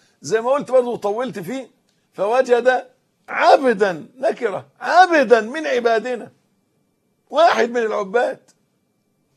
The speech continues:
عب-، أنا ما بقللش من قدر الخضر قد ما بديله حجمه الصحيح قدام كليم الله، حجمه الصحيح لما أجي أتكلم عن ربنا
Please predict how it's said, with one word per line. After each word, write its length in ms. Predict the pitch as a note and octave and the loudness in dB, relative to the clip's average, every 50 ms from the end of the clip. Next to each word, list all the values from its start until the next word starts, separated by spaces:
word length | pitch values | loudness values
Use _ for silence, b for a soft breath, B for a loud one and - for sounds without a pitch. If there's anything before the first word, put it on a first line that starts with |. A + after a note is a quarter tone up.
| _ | _
عب-، 360 | - F#3 A#3+ D4+ D4+ - - b b b b b - | -4 0 2 2 2 0 -4 b b b b b -6
أنا 140 | F#3+ G3+ G#3 | -6 -4 -4
ما 80 | G#3 | -2
بقللش 580 | G3 G3+ G#3 - A3 A3+ C#4 E4 E4+ C4+ E3+ A3+ | 0 0 0 0 0 -2 -4 -4 -6 -6 -8 -8
من 160 | G#3+ F#3+ E3+ | -10 -10 -8
قدر 280 | - A3+ C4 C4 A#3+ G#3+ | -2 0 0 0 0 -4
الخضر 520 | F3+ - - - A#3 B3+ A#3+ F#3 A2+ - - _ _ _ _ _ _ _ _ _ _ _ _ _ _ _ _ _ _ _ _ _ _ _ _ _ _ _ _ - | -6 -6 -6 -4 -4 -4 -4 -6 -8 -12 -16 _ _ _ _ _ _ _ _ _ _ _ _ _ _ _ _ _ _ _ _ _ _ _ _ _ _ _ _ -8
قد 180 | B2 G2+ F#2 B2 | -8 -8 -8 -10
ما 140 | B2 A#2+ | -10 -8
بديله 360 | A#2 A#2 A2 - E3 F3 D3+ C3+ | -10 -10 -12 -12 -12 -12 -12 -12
حجمه 480 | - - F3 F#3 C#3+ A#2+ A#2 A#2 A2+ | -12 -12 -12 -12 -12 -12 -14 -14 -14
الصحيح 840 | G#2+ - - - G#2+ - C3 C#3 - D3+ - - _ _ _ _ _ _ _ _ _ _ _ _ _ _ _ _ _ _ _ _ - | -12 -12 -12 -12 -14 -16 -18 -18 -18 -20 -20 -20 _ _ _ _ _ _ _ _ _ _ _ _ _ _ _ _ _ _ _ _ -14
قدام 320 | A2 G#2 G2 C#3+ D#3+ D3+ | -14 -10 -10 -10 -10 -10
كليم 400 | A#2 D#3 C#3+ D#3 F3 F#3+ F#3 E3 | -10 -10 -10 -10 -10 -10 -12 -12
الله، 420 | D#3+ D#3+ E3+ F#3 G3+ B3+ - B2 - _ _ _ _ _ _ _ _ _ _ _ _ _ _ _ _ _ _ _ _ _ _ _ _ _ _ _ _ | -12 -12 -10 -10 -10 -10 -12 -14 -20 _ _ _ _ _ _ _ _ _ _ _ _ _ _ _ _ _ _ _ _ _ _ _ _ _ _ _ _
حجمه 420 | - F#3 B3+ C4 D#3 F#3 A3 A3 | 0 2 2 2 2 -2 -4 -4
الصحيح 800 | F#3+ - - G3+ F3 D3 F3 G#3+ A3 A3+ A3 G3+ - - - _ _ _ _ _ _ _ _ _ _ _ _ _ _ _ _ _ _ _ _ _ _ _ _ _ _ _ _ _ _ _ _ _ _ _ _ _ _ _ _ _ _ _ _ _ _ _ _ _ _ _ _ _ _ | -4 -4 -6 -6 -6 -6 -6 -6 -4 -4 -6 -6 -6 -10 -18 _ _ _ _ _ _ _ _ _ _ _ _ _ _ _ _ _ _ _ _ _ _ _ _ _ _ _ _ _ _ _ _ _ _ _ _ _ _ _ _ _ _ _ _ _ _ _ _ _ _ _ _ _ _
لما 240 | G2 G#2+ A2+ C3 | -20 -16 -16 -16
أجي 100 | C#3 C#3 | -16 -16
أتكلم 340 | B2 C3 _ E3 E3+ F3+ E3 | -18 -20 _ -18 -18 -18 -18
عن 140 | C#3+ C3+ B2+ | -20 -20 -20
ربنا 320 | B2+ A#2+ A#2+ _ F#3 G#3 | -20 -20 -20 _ -20 -20